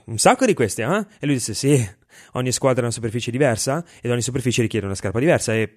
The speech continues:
posso capirlo. Mi ricordo che una volta al college stavamo giocando a football e stavamo giocando al Rose Bowl ed ha piovuto per un paio di settimane prima della partita e la cosa <laughs> era piuttosto misera,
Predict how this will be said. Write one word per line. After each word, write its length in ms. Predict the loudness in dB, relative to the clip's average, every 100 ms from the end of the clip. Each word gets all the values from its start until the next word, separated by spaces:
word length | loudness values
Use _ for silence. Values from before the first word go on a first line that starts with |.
| _
posso 220 | -4 0 2
capirlo. 380 | 6 6 6
Mi 80 | 2
ricordo 380 | 4 4 4 0 -4 -10
che 100 | -4
una 100 | 2
volta 320 | 4 4 2
al 100 | 0
college 420 | 2 2 2 -2
stavamo 300 | -2 -2 -2
giocando 260 | -2 -2 -2
a 40 |
football 400 | -2 -4 -2 -2
e 40 | -2
stavamo 280 | -4 -6 -6
giocando 320 | -4 0 0
al 80 | 4
Rose 260 | 4 2
Bowl 280 | 0 0 -2 -8 -20 -20 -4
ed 120 | 0
ha 80 | 2
piovuto 320 | 4 4 4
per 100 | 2
un 80 | 0
paio 140 | 0
di 80 | 0
settimane 340 | -2 0 0 0
prima 160 | 0
della 140 | -2 0
partita 340 | 0 0 2
e 40 |
la 80 | 2
cosa 280 | 4 4 2 -4
<laughs> 120 | -16 -6
era 360 | -2 0 0
piuttosto 320 | 0 0 0
misera, 460 | 0 0 0 0